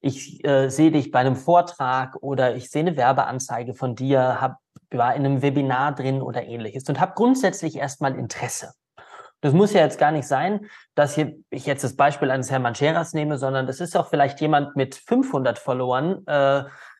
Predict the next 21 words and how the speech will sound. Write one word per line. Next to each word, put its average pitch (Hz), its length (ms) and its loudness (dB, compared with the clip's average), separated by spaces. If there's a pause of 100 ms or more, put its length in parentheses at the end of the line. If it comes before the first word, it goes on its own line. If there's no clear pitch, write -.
(140)
äh, 139 100 -2
mit 135 260 -2
der 143 200 2
oder 139 160 0
die 151 200 -4
halt 131 140 -2
irgendwas 143 360 -4
gepostet 196 520 0
haben 151 260 0
und 143 100 -6
ich 131 100 -10
sag, - 220 -10
„Boah, 123 200 0
das 131 160 -6
ist 131 120 -8
interessant, 165 680 -6
was 135 200 -8
die 139 100 -8
da 131 140 -2
irgendwie 127 360 -6
erzählen.“ - 540 -12